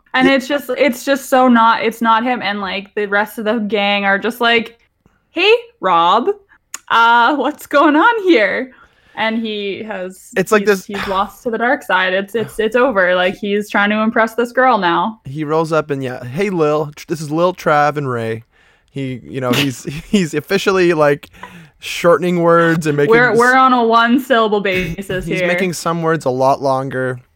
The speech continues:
Speaker 2: And
Speaker 1: Mm-hmm.
Speaker 2: it's, uh, you know, Rob is just here chillaxing with his crew.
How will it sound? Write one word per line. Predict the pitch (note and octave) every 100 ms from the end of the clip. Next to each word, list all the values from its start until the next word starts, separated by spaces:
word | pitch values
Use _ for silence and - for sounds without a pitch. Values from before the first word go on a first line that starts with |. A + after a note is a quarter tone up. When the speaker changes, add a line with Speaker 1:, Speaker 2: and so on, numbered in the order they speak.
| _ _ _ _ _ _ -
Speaker 2:
And | B2 B2 G#2+
Speaker 1:
Mm-hmm. | G2+
Speaker 2:
it's, | C3+ -
uh, | C3+ C3 C3 B2+ - _ _ _ _ _
you | C#3
know, | D3 D3+
Rob | C#3 C#3+ F3+
is | E3+
just | E3+ C3
here | D3 F#3+
chillaxing | - C#3 C3 C3+ -
with | E3
his | E3+ -
crew. | F#3 G#3+